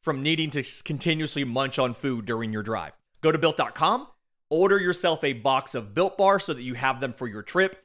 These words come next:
If you run out while you're on the road, go to your, the closest Walmart or Sam's. Walmart,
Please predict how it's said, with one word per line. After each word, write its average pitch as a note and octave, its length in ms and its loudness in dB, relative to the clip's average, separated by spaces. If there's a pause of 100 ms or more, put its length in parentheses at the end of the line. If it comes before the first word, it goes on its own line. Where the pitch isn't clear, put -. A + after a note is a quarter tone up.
(140)
If C#3+ 180 -2
you D#3 140 -6
run F3 180 4
out F#3+ 180 2
while D#3+ 160 2
you're F3 180 0
on E3 120 -2
the E3 80 -6
road, D#3+ 320 -2
go C3+ 140 2
to D3 60 -4
your, D3+ 180 -4 (200)
the C3 120 -8
closest C3 480 -4
Walmart D3 480 0
or A#2+ 100 -6
Sam's. F3+ 500 -4 (220)
Walmart, D#3+ 520 0